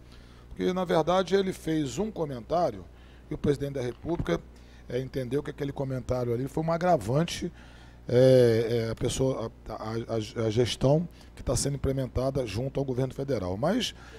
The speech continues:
como a gente tem acompanhado nas redes sociais, enfim, le-, é, le-, lendo em alguns jornais, é, o presidente tem falado muita bobagem, né?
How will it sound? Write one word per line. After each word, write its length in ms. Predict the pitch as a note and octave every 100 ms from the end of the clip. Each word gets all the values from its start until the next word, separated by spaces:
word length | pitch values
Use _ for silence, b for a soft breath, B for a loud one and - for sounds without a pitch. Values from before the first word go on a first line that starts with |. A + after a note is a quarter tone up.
| B B B B B
como 180 | - D4+
a 60 |
gente 260 | F3 F#3+ -
tem 140 | E3+
acompanhado 460 | D#3 D#3 C#3+ C#3 C#3
nas 140 | B2
redes 200 | G#2+ B2
sociais, 580 | A#2+ A2 G#2 A#2 D3 A2+
enfim, 380 | A2+ G#2 - A#2+
le-, 300 | G#2+ G2+ C3
é, 40 | A2 G#2+
le-, 220 | G2+ G#2+ -
lendo 320 | G#2 B2+ C3+
em 20 |
alguns 300 | B2 A2+ A#2
jornais, 640 | G#2+ G2 G#2 B2+ E3+ C3+ - b b b b b b -
é, 140 | A2+
o 80 | A2+
presidente 480 | - C#3 - C#3+ -
tem 160 | F#3
falado 420 | F#3 E3+ C#3 E3
muita 480 | B2 G2+ G#2 D3+ F#3+
bobagem, 600 | G3 F#3 A#2 A#2 G#2 - - - -
né? 200 | G#2+ D3+